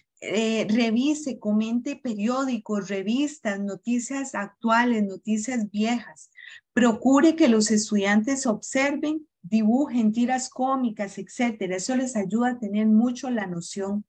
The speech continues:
del tiempo. Y vamos a ver el último video de acá para que ustedes vean en cinco pasos cómo podríamos elaborar, eh, una, una estrategia con nuestros estudiantes.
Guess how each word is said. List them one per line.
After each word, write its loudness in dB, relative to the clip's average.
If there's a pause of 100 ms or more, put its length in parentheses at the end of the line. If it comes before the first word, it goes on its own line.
(120)
del -4
tiempo. -6 (720)
Y 4
vamos 4
a 4
ver 2 (500)
el 2
último 2
video -2 (220)
de -2
acá -4 (340)
para 0
que -2
ustedes -2
vean -4
en -2
cinco -2
pasos -8 (240)
cómo 0
podríamos -6
elaborar, -4 (480)
eh, -4
una, 0 (480)
una 0
estrategia -2
con -2
nuestros -6
estudiantes. -8